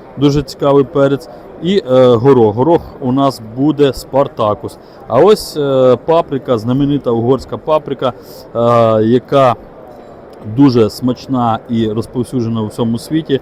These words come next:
із, е, виходить із перця фоно. Рекомендую, у нас теж насіння цього перця є,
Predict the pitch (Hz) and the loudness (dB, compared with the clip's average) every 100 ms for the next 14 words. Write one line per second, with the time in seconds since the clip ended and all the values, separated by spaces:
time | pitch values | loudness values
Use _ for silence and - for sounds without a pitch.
0 | - - - 117 127 117 123 120 113 113 | -6 -20 -8 -2 0 0 0 0 0 0
1 | 143 139 117 - 113 - 135 131 - 117 | 0 0 -2 -6 -10 -6 -4 -4 -4 -12
2 | - 123 113 101 104 117 139 135 139 139 | -8 -4 -2 -2 -4 -4 -2 0 0 0
3 | 165 156 120 117 - 131 120 120 - 127 | 0 0 -2 -6 -4 -4 -2 -6 -4 -4
4 | 113 - - - 127 110 127 113 117 113 | -4 -10 -20 -4 -2 0 -2 -2 -4 -2
5 | 117 | -2